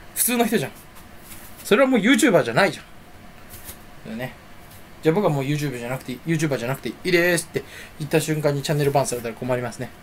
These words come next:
YouTubeで動画投稿する人で、「それYouTuberなんじゃないですか？」みたいな。定義って難しいね。うん。<laughs> いやでもYouTuberってことも面白いよね。チューって入ってる時点で面白いって思ってんのダメだな。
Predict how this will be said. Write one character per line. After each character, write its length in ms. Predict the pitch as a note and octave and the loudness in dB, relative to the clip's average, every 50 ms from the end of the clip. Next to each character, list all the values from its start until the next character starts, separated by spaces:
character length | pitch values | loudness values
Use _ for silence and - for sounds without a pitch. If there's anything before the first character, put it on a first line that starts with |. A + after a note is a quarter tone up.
| - - - - - - - - - - - - - | -20 -20 -20 -20 -20 -20 -20 -20 -20 -20 -20 -10 -2
YouTube 400 | - F#3 G3+ G3 - G#3+ G3 D3 | 2 4 4 6 6 4 4 4
で 100 | C3 C3 | 4 2
動 200 | B2 C#3+ D#3+ D#3+ | 4 6 6 6
画 100 | D#3+ D#3+ | 6 6
投 140 | D3+ E3+ D3+ | 6 4 2
稿 100 | - B2+ | 2 0
す 160 | - - - D3+ | -4 -4 -4 -4
る 80 | D3 | -4
人 160 | - - - | -4 -2 -4
で、 100 | - A3 - - - - - - | -4 -4 -8 -10 -16 -18 -18 -14
「そ 180 | - - - - | -14 -14 -10 -8
れ 60 | D3 | -8
YouTuber 400 | C#3+ C#3 D3 C#3+ C#3+ D#3 C#3 A#2+ | -6 -4 -4 -4 -4 -4 -6 -6
な 80 | A#2 A#2 | -6 -6
ん 60 | A#2+ | -8
じ 60 | A#2+ | -10
ゃ 20 | G#2+ | -10
な 60 | G#2 | -8
い 20 | |
で 60 | G#2+ - | -8 -8
す 80 | - | -6
か？」 80 | - C#3+ | -4 -4
み 80 | D3+ C#3+ | -4 -4
た 80 | - - | -6 -10
い 20 | - | -14
な。 40 | - - - - - - - - - - - - - - - - | -18 -18 -20 -20 -20 -20 -20 -20 -20 -18 -18 -18 -18 -16 -16 -10
定 260 | - - E3+ E3+ E3 | 0 2 4 4 4
義 120 | D3+ B2+ B2+ | 4 0 -2
っ 40 | - | -8
て 200 | - - - A#2+ | -8 -8 -6 -4
難 100 | B2 C3 D3 D#3+ | -2 2 2 2
し 100 | D#3+ G#3 | 4 4
い 20 | G3+ | 4
ね。 180 | F#3 F3+ - - - - - - - - C3 | 4 4 2 0 -6 -16 -18 -18 -14 -8 -6
う 40 | |
ん。 100 | C3+ D3 C#3 | -4 -4 -4
<laughs> 0 | |
い 40 | B2 - - - - - - - - - - - - - - - - - - - - - - - - - - - - - - - - - - - D3 D3 - - - - - - - - - - - - - - | -4 -6 -10 -14 -16 -16 -18 -18 -18 -18 -18 -18 -18 -18 -18 -18 -18 -18 -18 -18 -18 -18 -18 -18 -16 -16 -14 -14 -14 -16 -16 -12 -8 -6 -4 -2 -2 -4 -4 -8 -14 -16 -18 -18 -16 -16 -14 -14 -14 -14 -12 -10
や 100 | C3+ B2+ | -10 -10
で 60 | B2+ | -10
も 80 | A#2+ B2 | -10 -12
YouTuber 580 | A#2+ B2+ C3+ D3+ E3+ D#3+ - G#3+ F#3 C3+ A#2 - | -8 -6 -4 -4 -4 -4 -6 -6 -6 -6 -6 -6
っ 40 | |
て 100 | - - | -8 -8
こ 100 | - - | -10 -8
と 80 | - B2 | -8 -8
も 120 | A2+ A#2 | -6 -6
面 120 | A#2+ B2+ C#3 | -6 -4 -2
白 160 | E3+ G#3 F3+ | 0 0 0
い 20 | |
よ 60 | A#2 A2 | 0 -2
ね。 120 | A#2+ C#3 - - - - - - - - - - | -6 -10 -12 -12 -14 -14 -14 -14 -14 -14 -14 -6
チ 280 | - - - - - - A#4+ B4+ A4+ | -2 0 2 2 2 0 2 2 2
ュ 40 | B3+ | 2
ー 20 | |
っ 20 | D3 | 0
て 160 | - - - | -4 -10 -8
入 120 | - D3 | -6 -6
っ 40 | C#3 | -6
て 100 | - - | -6 -8
る 80 | A#2+ A#2 | -8 -8
時 120 | - - | -10 -10
点 160 | - B2+ A#2+ | -10 -10 -8
で 80 | B2 B2 | -8 -8
面 180 | B2 B2+ C#3 C#3+ | -4 -2 -2 -2
白 200 | - D#3 D#3 C3+ | 0 0 0 0
い 40 | |
っ 20 | A2+ | 0
て 120 | - - | -4 -8
思 100 | A#2 A#2+ | -10 -10
っ 20 | A2+ | -10
て 100 | - A2 | -10 -8
ん 40 | |
の 60 | G#2+ A2 | -2 2
ダ 100 | D3+ G3 | 4 4
メ 60 | G3+ | 6
だ 80 | E3 | 6
な。 160 | D#3 D#3 D#3 | 4 2 2